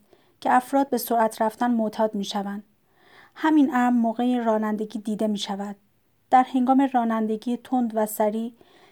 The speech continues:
ذهنتان شما را وادار به تند رفتن می‌کند. آزاد شدن مواد شیمیایی مختلف که در حین هیجانات ناشی از سرعت رفتن بروز می‌کند،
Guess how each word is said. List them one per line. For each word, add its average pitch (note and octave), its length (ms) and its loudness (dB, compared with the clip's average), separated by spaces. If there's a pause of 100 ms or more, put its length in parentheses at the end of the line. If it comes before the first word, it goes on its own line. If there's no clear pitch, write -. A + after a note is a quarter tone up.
(120)
ذهنتان D4 460 2
شما B3 360 2
را B3+ 120 2
وادار A3+ 340 0
به A3+ 140 -2
تند G#3+ 380 -4
رفتن G#3+ 340 -4
می‌کند. G3 560 -8 (760)
آزاد C4 280 6
شدن C#4 380 2
مواد B3 360 2
شیمیایی A3+ 520 -2
مختلف G#3+ 680 -4
که B3+ 100 -4
در A#3 160 6
حین C4 280 2
هیجانات A3+ 680 0
ناشی A#3 380 -2
از A#3+ 120 0
سرعت A3 420 -2
رفتن A3+ 340 -2
بروز G3+ 320 -2
می‌کند، A3 500 -4